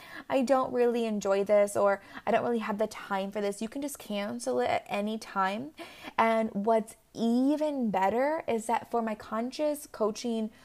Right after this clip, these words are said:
Podcast community, I offer you all the first month completely free. So what this means is that you can try out every, the whole library for a whole month without putting any money down.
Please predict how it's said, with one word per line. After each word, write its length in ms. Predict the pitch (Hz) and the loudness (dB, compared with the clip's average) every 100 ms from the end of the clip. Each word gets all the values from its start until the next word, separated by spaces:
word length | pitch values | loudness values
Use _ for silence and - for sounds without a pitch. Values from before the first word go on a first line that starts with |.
| - - | -16 2
Podcast 580 | 202 196 - 202 - | 2 2 -2 -4 -6
community, 680 | - 196 185 175 202 254 277 - - - - | -6 -4 -4 -2 -2 -2 -4 -10 -20 -10 0
I 120 | 202 | 4
offer 420 | - 202 214 330 | 6 4 4 -6
you 260 | 320 277 240 | -2 -2 2
all 320 | - 196 190 202 | 6 8 8 4
the 80 | |
first 520 | 196 - 196 196 - 202 | -4 -2 0 0 -2 -2
month 300 | 185 196 - | -2 -2 -8
completely 1160 | - 185 185 - 220 208 208 - 214 202 202 - | -4 -4 -6 -4 -2 0 0 -2 -2 -2 -4 -10
free. 440 | - - 143 64 - _ - - - - | -10 -2 -2 -2 -14 _ -20 -20 -20 -18
So 600 | - 247 226 220 226 - | 2 8 8 8 4 -2
what 220 | 208 277 320 | -4 -2 0
this 240 | 339 - | 0 -2
means 340 | 190 165 190 | -6 -6 -6
is 100 | - 220 | -2 0
that 160 | 214 | 0
you 100 | 214 | -2
can 340 | - 247 220 - | -4 -4 -4 -6
try 380 | - - 226 294 | -10 0 4 4
out 240 | - 196 - | 4 2 4
every, 280 | 226 247 - - - | 2 2 -4 -12 -2
the 120 | 220 | -2
whole 500 | - 302 349 370 339 | 4 6 8 6 2
library 840 | 220 214 233 262 226 196 151 196 233 - - - - | -2 0 2 2 4 2 4 2 0 -8 -20 -20 4
for 140 | 233 | 8
a 100 | 220 | 8
whole 320 | 214 226 254 | 6 2 2
month 300 | 269 202 202 | 2 0 0
without 320 | 233 - - | 0 0 0
putting 460 | - 233 220 202 185 - | -2 -2 0 -2 -6 -2
any 280 | 247 285 277 | 0 2 0
money 300 | 214 202 185 | 0 0 -2
down. 420 | 175 147 156 | 0 0 -2